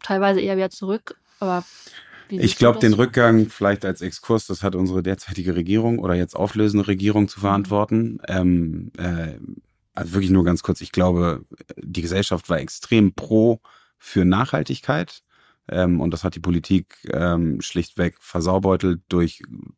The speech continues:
Speaker 2: nicht sehr smarte Kommunikation. Nehmen wir das Heizungsgesetz von Herrn Habeck
Speaker 1: Mhm.
Speaker 2: letzten Sommer oder ähnliches. Ähm, insofern würde ich auch sagen, die Bereitschaft ist rückläufig.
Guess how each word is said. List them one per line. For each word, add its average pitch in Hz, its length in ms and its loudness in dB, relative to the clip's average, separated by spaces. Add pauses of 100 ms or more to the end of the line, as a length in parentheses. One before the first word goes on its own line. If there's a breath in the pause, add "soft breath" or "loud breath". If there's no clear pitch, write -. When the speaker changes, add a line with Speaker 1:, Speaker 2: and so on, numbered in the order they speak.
Speaker 2:
nicht 101 340 2
sehr 85 160 0
smarte 92 400 0
Kommunikation. 95 920 2
Nehmen 85 160 2
wir 80 40 -2
das 85 140 -4
Heizungsgesetz 90 680 0
von 87 160 -2
Herrn 87 180 2
Habeck 92 240 2
Speaker 1:
Mhm. 90 80 -2
Speaker 2:
letzten 92 240 -2
Sommer 90 200 2
oder 85 120 -2
ähnliches. 92 460 -2 (500 loud breath)
Ähm, 87 220 4
insofern 87 480 2
würde 90 140 4
ich 85 100 -2
auch 92 100 0
sagen, 92 240 2
die 87 60 2
Bereitschaft 87 420 -2
ist - 220 -8 (120)
rückläufig. 131 720 0